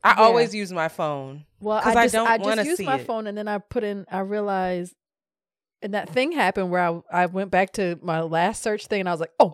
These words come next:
Speaker 2: my
Speaker 1: Ooh.
Speaker 2: God."
Speaker 1: You gotta clear your search and clear your
Speaker 2: No, I'm
Speaker 1: cookies,
Speaker 2: going back.
Speaker 1: clear
Speaker 2: I,
Speaker 1: all that
Speaker 2: I
Speaker 1: stuff.
Speaker 2: discovered the private browser, so.
Speaker 1: Incognito browser.
Speaker 2: Mm-hmm.
Speaker 1: Amen. Hallelujah.
Speaker 2: Nasty.
Speaker 1: So just a warning, so <laughs> not nasty. Women that are,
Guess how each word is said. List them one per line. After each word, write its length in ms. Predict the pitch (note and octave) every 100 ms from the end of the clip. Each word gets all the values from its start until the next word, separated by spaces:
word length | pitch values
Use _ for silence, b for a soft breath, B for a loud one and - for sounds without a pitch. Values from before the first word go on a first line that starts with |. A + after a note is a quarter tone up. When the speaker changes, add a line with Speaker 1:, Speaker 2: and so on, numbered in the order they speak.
| -
Speaker 2:
my 80 | G3
Speaker 1:
Ooh. 160 | D#3 C3+
Speaker 2:
God." 480 | - D4 F3 - -
Speaker 1:
You 80 | F3+
gotta 200 | G3 D#3+
clear 340 | - G#3+ G#3+ A3+
your 180 | G#3+
search 360 | G#3 G#3+ G#3+ G#3+
and 280 | D#3+ G#3 F#3+ E3+
clear 240 | - G#3+
your 140 | A3 F3
Speaker 2:
No, 120 | G#3+
I'm 60 | C#4
Speaker 1:
cookies, 160 | C#4+ C#4
Speaker 2:
going 80 | C#4+
back. 60 |
Speaker 1:
clear 160 | A3 G#3
Speaker 2:
I, 40 | F#3+
Speaker 1:
all 120 | G#3
that 200 | F#3 F3+
Speaker 2:
I 60 |
Speaker 1:
stuff. 160 | G3+ D#3
Speaker 2:
discovered 300 | C#3+ A3 G#3+
the 60 | G3+
private 400 | G#3+ G#3 F#3+ G3
browser, 440 | G#3 G#3 F3+ D#3
so. 360 | D#3 F3 D#3+ D#3 -
Speaker 1:
Incognito 760 | E3 F#3 G#3+ F3+ F3 F#3 F3+ F3+
browser. 420 | F3 D#3 C#3 B2+
Speaker 2:
Mm-hmm. 260 | B2+ C#3+ D#3
Speaker 1:
Amen. 280 | C#3+ B2+ C#3+
Hallelujah. 500 | D3+ D3+ C3+ A#2+ B2+
Speaker 2:
Nasty. 400 | F3 A3 F#3+ -
Speaker 1:
So 380 | D#3 E3 D3+ D3 D3+ _ _ D3+
just 180 | G3+ -
a 80 | E3
warning, 580 | D#3+ F#3 G3+ G3 F3 F3+
so 160 | - -
<laughs> 60 | E3+
not 260 | E3+ A#3+
nasty. 880 | B3 A#3 G#3+ G#3+ - - G3+ A#3 D4+ - _ - _ _ _ _
Women 540 | - F3 F#3+ A#3 B3+ A#3+
that 160 | A3+
are, 520 | A3+ G#3 G#3 G#3 G3+